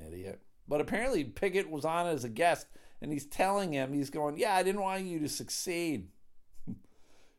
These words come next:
He goes, "I think that's probably the selfishness of me, and I feel bad for it."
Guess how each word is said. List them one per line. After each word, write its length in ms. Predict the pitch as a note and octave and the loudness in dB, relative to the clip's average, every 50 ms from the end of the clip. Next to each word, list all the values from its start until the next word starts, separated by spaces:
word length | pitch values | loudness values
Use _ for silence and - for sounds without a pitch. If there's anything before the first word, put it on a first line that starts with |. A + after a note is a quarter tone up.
| - - | -16 -12
He 140 | - - - | -10 -4 2
goes, 220 | F3 E3 E3 - | 4 4 4 6
"I 140 | F3 D#3+ D#3 | 4 2 2
think 160 | D#3+ F3 E3+ | 2 0 0
that's 180 | F3 E3 D3+ - | 0 0 0 0
probably 360 | - D#3+ D#3+ D#3+ D#3+ D#3 C#3+ | 0 0 0 2 0 0 -2
the 120 | C3 C3+ | -2 -4
selfishness 800 | - - - E3 E3+ E3+ E3 D#3+ D3 - - - C#3 C3 - - | -4 2 4 6 6 6 6 4 -2 -4 -4 -6 -6 -6 -4 -6
of 100 | C3+ B2+ | -6 -8
me, 360 | B2+ C3 C3 C3 B2+ B2+ A#2+ - | -8 -8 -6 -6 -6 -8 -8 -8
and 140 | C#3+ C3+ C3 | -6 -4 -4
I 80 | C3 | -4
feel 300 | B2+ - - E3+ D3 C#3 | -4 -6 -4 -2 -2 0
bad 340 | C3 D3 C#3 C3 C3 B2+ A2 | 2 2 4 4 2 2 0
for 380 | - - - C#3+ D3+ C#3+ B2 F2+ | -4 -2 2 4 4 6 4 4
it." 120 | D2+ | 0